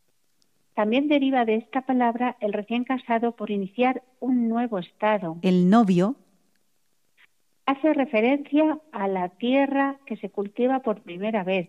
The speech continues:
Speaker 2: Noval. Y bueno, también tenemos palabras y expresiones muy conocidas, Belén, como energías renovables.
Speaker 1: O el año nuevo.
Speaker 2: El Nuevo Testamento, del que ya hemos hablado. Los latinismos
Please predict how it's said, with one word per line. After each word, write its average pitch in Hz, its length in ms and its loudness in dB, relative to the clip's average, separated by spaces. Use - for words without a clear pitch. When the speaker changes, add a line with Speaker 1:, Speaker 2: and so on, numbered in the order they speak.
Speaker 2:
Noval. 185 760 2
Y 208 100 6
bueno, 226 280 6
también 190 340 4
tenemos 208 340 2
palabras 208 440 2
y - 40 6
expresiones 220 520 2
muy 254 120 6
conocidas, 196 600 4
Belén, 233 320 6
como 226 380 6
energías 202 600 4
renovables. 202 920 4
Speaker 1:
O 185 160 0
el 156 100 -2
año 156 260 -4
nuevo. 226 460 -2
Speaker 2:
El 202 200 6
Nuevo 190 260 6
Testamento, 220 580 4
del 196 140 4
que 180 100 0
ya 180 100 4
hemos 170 220 2
hablado. 208 580 4
Los 208 380 4
latinismos 208 1000 4